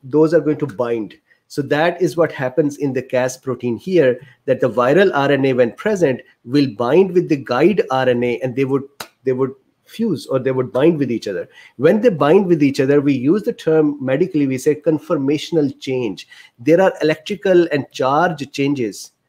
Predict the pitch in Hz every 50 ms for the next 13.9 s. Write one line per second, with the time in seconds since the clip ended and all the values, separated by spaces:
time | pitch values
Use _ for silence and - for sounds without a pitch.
0 | _ _ _ _ - 139 135 - - - 160 160 - 190 180 165 175 - 208 202
1 | 165 156 139 - - 208 220 214 165 147 139 127 120 123 _ _ _ _ - 156
2 | 147 - - 156 - - 190 196 190 196 - 185 185 185 180 190 170 147 143 -
3 | - - - 139 117 107 120 - _ _ _ _ _ _ - - 160 165 156 151
4 | 156 - 185 190 185 190 180 185 185 170 151 151 151 - 202 208 202 - 202 175
5 | 160 170 156 139 151 139 - - 139 147 165 175 151 151 151 143 135 147 135 -
6 | 139 139 131 117 131 156 175 175 - 185 165 143 131 127 123 139 147 147 143 -
7 | - 147 143 139 143 - _ _ _ _ _ _ _ _ _ _ _ _ _ _
8 | _ - 131 139 139 131 123 127 _ _ _ _ _ _ _ 139 123 120 151 156
9 | 160 156 - _ - - - - 143 165 185 - - - 233 202 156 156 147 139
10 | 143 123 113 113 110 117 123 123 _ _ _ _ _ _ - 120 113 127 143 127
11 | 139 127 123 123 107 120 123 127 127 147 123 - - - 185 185 170 - - -
12 | _ _ _ _ - 120 123 165 185 196 190 - _ - 160 156 170 190 202 185
13 | - - - - - 151 143 135 139 131 - 175 175 156 139 131 120 117